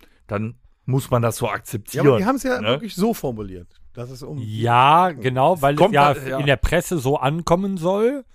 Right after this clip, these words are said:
Speaker 3: Ne? Aber ganz ehrlich, wenn du so ein Ding geschrieben hast, was voll gefeiert wird, was jede Sau kennt,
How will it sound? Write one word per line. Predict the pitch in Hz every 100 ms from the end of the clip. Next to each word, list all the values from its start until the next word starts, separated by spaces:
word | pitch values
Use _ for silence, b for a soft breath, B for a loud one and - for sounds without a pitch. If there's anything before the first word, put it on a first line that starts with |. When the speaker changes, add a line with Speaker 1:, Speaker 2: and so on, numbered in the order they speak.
| - _ _ _ _ - - -
Speaker 3:
Ne? | 120 165 202
Aber | 147 143 143
ganz | 131 175
ehrlich, | 165 160 139
wenn | 151 151
du |
so | 131
ein | 156
Ding | 139 160
geschrieben | 151 123 - 156 185 180
hast, | 170 -
was | 135 131 - 123
voll | - 170 196
gefeiert | 185 160 156 143
wird, | 147 127
was | 131
jede | - 127 202 202
Sau | 151 175
kennt, | - 165 156 202 -